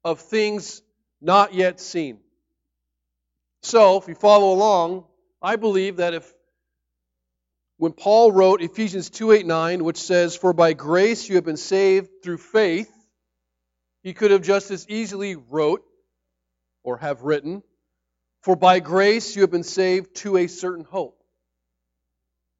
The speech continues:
For by grace you have been saved to a certain hope. And this, again, echoes what Peter says. We're gonna be in Peter and, and Paul here,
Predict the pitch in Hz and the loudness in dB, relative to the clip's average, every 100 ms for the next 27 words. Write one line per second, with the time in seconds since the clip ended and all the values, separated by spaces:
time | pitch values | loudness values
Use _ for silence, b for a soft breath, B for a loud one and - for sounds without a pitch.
0 | _ _ _ _ _ _ _ 175 180 196 | _ _ _ _ _ _ _ -4 -2 -2
1 | 160 185 214 233 220 214 190 185 - 202 | -2 -2 -2 -2 -8 -6 -6 -6 -2 0
2 | 202 - 180 180 175 - 190 190 185 180 | 0 -2 -4 -2 -2 -2 -2 -2 -8 -12
3 | _ _ 202 175 131 147 208 208 - _ | _ _ 0 0 0 0 0 0 -10 _
4 | _ _ 180 170 226 233 170 180 196 214 | _ _ -10 -4 -2 -2 -4 -8 0 0
5 | 175 190 196 - 269 233 - 170 135 127 | 2 -2 -2 -4 -2 -2 -4 -6 -8 -6
6 | 180 226 185 208 196 175 _ _ - 226 | -6 -4 -6 -2 -4 -4 _ _ -10 -4
7 | 226 214 185 170 _ _ _ 165 165 202 | 0 0 -2 -8 _ _ _ -16 -4 4
8 | 202 208 196 170 151 151 156 | 8 8 4 0 -4 -4 -8